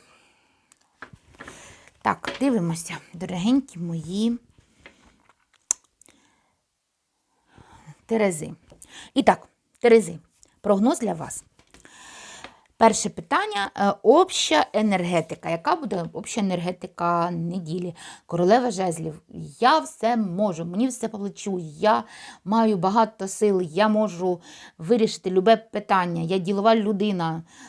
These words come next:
у мене все, все мені по плечу, гори можу звернуть,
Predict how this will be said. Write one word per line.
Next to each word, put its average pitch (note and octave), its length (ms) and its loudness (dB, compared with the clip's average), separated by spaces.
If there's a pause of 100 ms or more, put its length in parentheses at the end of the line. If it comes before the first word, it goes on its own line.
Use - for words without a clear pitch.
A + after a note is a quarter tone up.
(140)
у F3 160 -6
мене G#3 540 2
все, - 420 0
все C4 280 4
мені A#3 200 4
по G#3+ 120 -4
плечу, A3+ 480 -2
гори G3+ 340 6
можу G3 280 0
звернуть, G#3 600 0